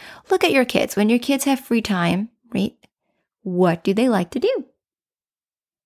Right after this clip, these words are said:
So finding your purpose is as easy as following your heart and modeling more of that. Who cares what others think? Your purpose in life is all about expressing what you enjoy most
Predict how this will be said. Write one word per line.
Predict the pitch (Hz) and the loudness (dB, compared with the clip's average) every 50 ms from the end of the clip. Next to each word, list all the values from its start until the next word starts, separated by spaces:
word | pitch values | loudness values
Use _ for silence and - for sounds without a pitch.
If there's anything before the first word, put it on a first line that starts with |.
| _ _ _ _ _ | _ _ _ _ _
So | - - 269 254 | -2 0 0 0
finding | 254 - 262 262 269 302 349 370 | 2 2 2 2 2 0 0 0
your | 359 339 | 0 0
purpose | 311 - - 240 226 233 233 - 294 320 330 - - | -2 0 0 0 0 0 0 0 0 0 0 -2 -2
is | - 226 214 | -2 0 2
as | 214 202 196 - - | 2 0 0 -2 -4
easy | - 214 226 226 240 247 226 | -2 -2 -2 0 0 0 2
as | 214 202 202 - | 2 0 0 -2
following | - _ - 196 190 190 196 202 202 208 208 202 | -8 _ 0 2 2 4 4 2 2 2 0 0
your | 196 190 | 0 -2
heart | 190 - - - 170 170 185 202 - _ _ - | -4 -6 -6 -2 -2 0 0 -2 -4 _ _ -2
and | - 220 214 208 | 0 2 2 4
modeling | 202 190 185 190 190 190 190 185 185 | 2 2 2 0 0 -2 -2 -2 -2
more | 175 165 160 190 190 | -2 -2 -2 -4 -6
of | - 233 | -8 -10
that. | - - - _ _ _ _ _ _ _ _ _ _ _ _ _ _ _ _ _ _ _ _ _ | -12 -14 -16 _ _ _ _ _ _ _ _ _ _ _ _ _ _ _ _ _ _ _ _ _
Who | _ - - | _ -18 -12
cares | - - 320 311 320 311 302 - | -6 -2 0 2 2 2 2 0
what | 254 233 | 2 2
others | 220 196 185 170 170 - | 2 2 2 0 0 -2
think? | - - - - - - - _ _ _ _ _ _ _ _ _ _ _ _ _ _ _ _ _ _ _ | -6 -10 -12 -12 -14 -18 -20 _ _ _ _ _ _ _ _ _ _ _ _ _ _ _ _ _ _ _
Your | - 220 247 285 294 | -2 0 2 2 0
purpose | - 294 294 285 285 285 277 254 - | 0 0 0 0 0 0 -2 0 0
in | 254 233 220 | 0 2 2
life | 208 202 196 202 208 - | 2 2 2 2 0 0
is | 196 196 - - - | -2 -4 -4 -4 -2
all | 208 202 208 226 | 0 2 2 2
about | 233 214 233 220 208 196 | 2 2 2 2 2 2
expressing | 196 - - - - - 180 185 - - - 208 208 202 190 180 | 0 -4 -6 -6 -2 -2 -2 -2 -2 -2 -2 0 0 0 0 0
what | 180 180 185 - - | 0 0 0 0 -2
you | 185 196 202 196 | -2 0 0 0
enjoy | 202 208 202 190 180 - 175 170 165 165 165 165 | 2 2 0 0 2 2 2 4 4 4 2 0
most | - 202 170 170 170 170 170 160 151 160 - - - - - | 0 0 0 2 4 4 2 2 0 -4 -8 -12 -14 -16 -20